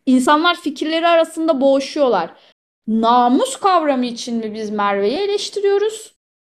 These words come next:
Yoksa insanların bedenini satarak dünyanın en eski mesleği üzerinden fiziken ve psikolojik olarak yıkımını mı eleştiriyoruz?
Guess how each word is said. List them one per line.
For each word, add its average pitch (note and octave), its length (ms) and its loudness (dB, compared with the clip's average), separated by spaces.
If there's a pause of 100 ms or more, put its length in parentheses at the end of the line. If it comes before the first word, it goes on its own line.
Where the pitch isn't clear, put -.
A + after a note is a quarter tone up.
(100)
Yoksa D4 340 2
insanların D#4 880 0
bedenini C#4+ 480 4
satarak E4+ 680 -2 (120)
dünyanın D4+ 540 2
en F4+ 160 2
eski E4 320 -4
mesleği C4 520 -2
üzerinden C4+ 720 2 (340)
fiziken D#4 600 2
ve D#4+ 120 0
psikolojik C#4 920 0
olarak B3 540 4
yıkımını C#4 540 4
mı F4 260 -2
eleştiriyoruz? G#3+ 1080 -2